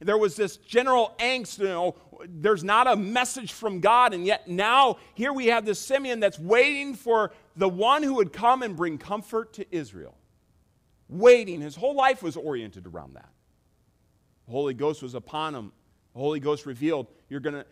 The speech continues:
you're not gonna die before you see the Lord's Christ, before you see the promise fulfilled."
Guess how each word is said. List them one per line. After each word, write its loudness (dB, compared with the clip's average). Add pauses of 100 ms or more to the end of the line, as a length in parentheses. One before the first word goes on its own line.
(100)
you're -4
not -4
gonna -8
die -2
before -10
you -8
see -8
the -8
Lord's -6
Christ, -8
before -12
you -8
see -14
the -12
promise -12
fulfilled." -12